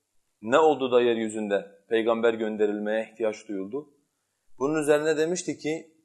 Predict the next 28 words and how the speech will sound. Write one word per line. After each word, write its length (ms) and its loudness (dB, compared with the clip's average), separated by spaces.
hatırlarsanız 760 0
İbn 180 -6
Abbas'ın 480 0
bir 40 -8
sözünü 360 -6
söylemiştik. 640 -4
Demiştik, 380 -4
İbn 160 -6
Abbas 420 2
demişti, 640 -4
on 320 8
asır 280 2
boyunca, 420 4
on 340 -2
nesil 340 -2
boyunca 520 -2
insanlar 460 0
İslam 360 0
üzereydi, 540 0
insanlar 480 -2
tevhid 320 -6
üzereydi. 580 -2
Ne 180 4
zaman 300 2
ki 120 -8
insanlar 520 -2
ihtilaf 480 4
ettiler, 480 -4